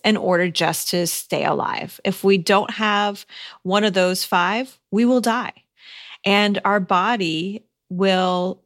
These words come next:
again, go through these very predictable kind of experiences when they are not getting enough of one of these things. And so I, what I would encourage you to imagine is, what if you didn't get something like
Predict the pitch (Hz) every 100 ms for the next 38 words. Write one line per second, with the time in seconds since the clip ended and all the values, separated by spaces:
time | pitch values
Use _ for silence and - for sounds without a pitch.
0 | - 185 202 175 156 165 190 196 233 180
1 | 165 165 196 311 330 311 269 - 208 175
2 | 185 185 180 175 165 156 156 165 - -
3 | - - 202 190 175 165 - - 160 175
4 | 233 262 302 302 294 220 202 185 185 180
5 | 185 185 - 185 180 165 - 208 202 151
6 | 170 - 208 160 156 156 156 - - 185
7 | 170 - - - _ _ _ - - -
8 | - 202 196 190 190 190 - _ - -
9 | 226 226 - 208 214 247 269 269 262 240
10 | - 220 202 208 190 180 185 285 392 214
11 | 139 143 190 254 - - - - 208 214
12 | 214 208 190 269 370 392 330 339 262 226
13 | 190 165 185 - _ _ - - 208 190
14 | 226 226 170 151 190 - -